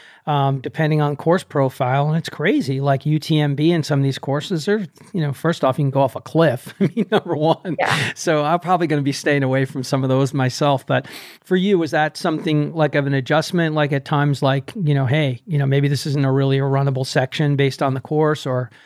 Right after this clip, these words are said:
Speaker 1: or do you just figure it out while you're out there again because you're doing more of this effort-based stuff?
Speaker 2: It was definitely an adjustment, but I had, um, like, guidance in learning how to do it, like,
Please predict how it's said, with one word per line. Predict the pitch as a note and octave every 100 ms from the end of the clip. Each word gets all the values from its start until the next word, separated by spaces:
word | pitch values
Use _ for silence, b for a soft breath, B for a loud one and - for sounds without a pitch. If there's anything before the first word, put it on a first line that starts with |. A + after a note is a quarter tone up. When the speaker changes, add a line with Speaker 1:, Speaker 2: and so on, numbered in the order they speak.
| B B
Speaker 1:
or | D#3+
do | D3+
you | C#3+
just | D#3+
figure | - E3 D3+
it | D3+
out | D3+ D3+
while | D3+
you're | D3
out | D3 D3
there | D#3+
again | D#3 D3 C#3+
because | C#3+ D3+ C3
you're |
doing | C#3+ C#3 C#3
more | C3+
of | C3+
this | C3
effort-based | C#3+ C3+ C#3 C3+ B2
stuff? | - C3+ G2+ _ _ _ _ _ _ _ _ E4+
Speaker 2:
It |
was | F4
definitely | G4+ G#4+ C5 A#4+
an | D#4
adjustment, | G#3+ G#3+ G#3+ A#3+ A3+ A3+ F#3+
but | A#3 A3+ G#3 - -
I | G#3+ A3 G#3+ G#3+ G#3 - _ _ A#3
had, | - G#3+ G3+ G3 F3+ - _ _ _ -
um, | G#3 G3 F#3 F3+ F3 F3+ - _ _ _ -
like, | G3 E3+ - -
guidance | G#3 G#3+ F#3+ F#3 F3+ - -
in | - F3+ F3 F3
learning | F#3 F#3+ F#3 F3+
how | F3
to | E3
do | D#3+ E3+
it, | - -
like, | E3+